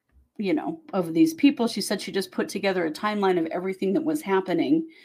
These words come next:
that included those temple visits. Um, let's see. We're getting down to it. Uh, let's see. So then, um,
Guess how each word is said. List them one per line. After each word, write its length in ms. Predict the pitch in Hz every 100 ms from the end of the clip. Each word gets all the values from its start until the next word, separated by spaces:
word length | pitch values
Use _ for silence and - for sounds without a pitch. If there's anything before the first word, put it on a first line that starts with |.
| - _ -
that 160 | 180
included 560 | 165 160 - 170 165 160
those 220 | 147 143
temple 300 | - - -
visits. 560 | - - 359 - - - _ _ _ _ _ _ _ _ _ _ _ _ _ _ _ _ _ _
Um, 720 | 175 175 175 165 156 160 170 - _ _ _ _ _ -
let's 240 | 196 - -
see. 460 | - 196 - 320 _ _ _ _ _ _ _ _ _ _ _ _
We're 80 | 175
getting 220 | 208 202
down 280 | 190 190 190
to 200 | - 202
it. 360 | 220 - - - - - _ -
Uh, 320 | 170 170 165
let's 240 | 180 -
see. 380 | - - 165 - _ _ - - - _
So 340 | - - 220
then, 540 | 202 226 220 220 208 -
um, 680 | 190 180 175 170 165 165